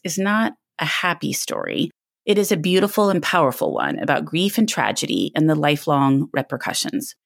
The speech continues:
I loved learning about blueberry picking in Maine, as well as the Micmac culture, and the sense of place is incredibly strong for both Maine and Nova Scotia.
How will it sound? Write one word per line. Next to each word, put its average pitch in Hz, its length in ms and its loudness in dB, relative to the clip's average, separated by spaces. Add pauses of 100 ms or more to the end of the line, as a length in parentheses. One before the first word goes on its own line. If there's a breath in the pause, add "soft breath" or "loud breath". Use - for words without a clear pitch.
(160)
I 170 100 4
loved 170 360 2
learning 180 360 2
about 160 260 0
blueberry 160 360 2
picking 190 320 -2
in 202 140 4
Maine, 135 480 2
as 160 160 0
well 147 200 4
as 165 120 0
the 180 80 -2
Micmac 147 460 -2
culture, - 500 -2 (180)
and 170 160 2
the 165 60 4
sense 202 340 2
of - 120 -6
place 147 400 2
is 147 160 -2
incredibly 180 520 0
strong 139 400 2
for 147 120 -4
both 160 260 0
Maine 139 380 4
and 139 280 2
Nova 127 260 2
Scotia. - 500 -4